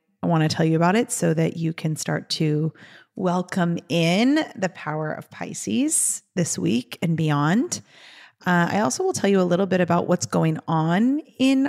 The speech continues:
our energy this week, um, with astrology. And so if you do feel this type of way, you know that it is also partly due to what is happening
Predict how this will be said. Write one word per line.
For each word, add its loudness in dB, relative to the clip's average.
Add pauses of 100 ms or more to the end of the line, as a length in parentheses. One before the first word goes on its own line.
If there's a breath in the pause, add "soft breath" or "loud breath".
our 2 (360)
energy 0 (600)
this 0
week, 0 (500 loud breath)
um, 2
with 0
astrology. 2
And 0
so 4
if -2
you 0
do 0
feel 0
this 0
type -2
of 2
way, 2
you 0
know 0
that -2
it 0
is -2 (160)
also -2
partly -2
due 0
to -4
what -6
is -8
happening -8